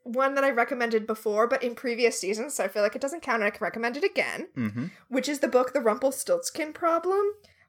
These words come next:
Speaker 1: by, uh, Vivian van de Velde, which is just fun to say.
Speaker 2: It is fun to say.
Speaker 1: The Rumpelstiltskin Problem is a series of short stories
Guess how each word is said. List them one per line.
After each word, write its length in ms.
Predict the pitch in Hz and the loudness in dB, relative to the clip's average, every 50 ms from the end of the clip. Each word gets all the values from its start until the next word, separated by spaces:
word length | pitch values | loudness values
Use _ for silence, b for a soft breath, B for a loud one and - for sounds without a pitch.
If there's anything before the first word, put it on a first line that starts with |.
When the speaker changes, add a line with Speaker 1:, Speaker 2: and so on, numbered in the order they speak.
| b - | b 2
Speaker 1:
by, 260 | - 254 233 208 208 208 | 4 6 6 8 6 6
uh, 340 | 196 196 190 180 151 - - | 4 4 2 2 0 -2 -4
Vivian 540 | - 208 262 269 240 277 294 285 277 240 202 | -2 0 0 0 0 0 0 0 0 -2 2
van 260 | 247 220 214 220 254 | 6 8 8 8 8
de 160 | 220 247 208 | 6 4 4
Velde, 640 | 208 214 202 196 202 208 - 302 311 330 370 359 359 - _ - - _ - - | 4 4 2 2 2 2 2 4 4 4 2 0 -2 -10 _ -20 -20 _ -20 -18
which 160 | 208 - - | -12 -10 -10
is 60 | - | -8
just 200 | - 180 - - | -8 -8 -8 -6
fun 160 | - 151 147 - | -6 -8 -8 -8
to 60 | - | -8
say. 360 | - - - - - 208 - | -8 -8 -6 -8 -8 -10 -6
Speaker 2:
It 180 | - 113 101 92 | -4 -4 -4 -4
is 160 | - 104 - | -4 -8 -10
fun 200 | - - - - | -10 -10 -10 -8
to 100 | 104 101 | -6 -6
say. 240 | - - - 104 101 - b b b b b - 240 | -4 -4 -4 -4 -6 -8 b b b b b -10 -4
Speaker 1:
The 100 | 226 262 | 0 4
Rumpelstiltskin 680 | 277 294 311 381 359 - - 269 269 - - 311 302 | 4 4 4 2 0 2 2 2 2 2 -4 -8 -6
Problem 440 | - 311 294 294 269 294 330 339 330 | 0 2 2 2 2 2 -2 -4 -2
is 400 | - - 254 247 240 240 208 - | 2 4 6 6 6 4 2 0
a 200 | - 226 220 226 | 2 4 4 4
series 580 | 226 - - - 254 240 226 233 240 262 254 - | 4 0 -4 -2 0 2 4 4 4 2 0 0
of 140 | - 220 - | -2 -2 -2
short 440 | - - - 233 202 208 214 - - | -4 -4 0 2 2 2 2 0 -4
stories 600 | - - 226 190 180 180 196 220 240 262 269 | -4 0 0 4 4 6 6 4 4 2 0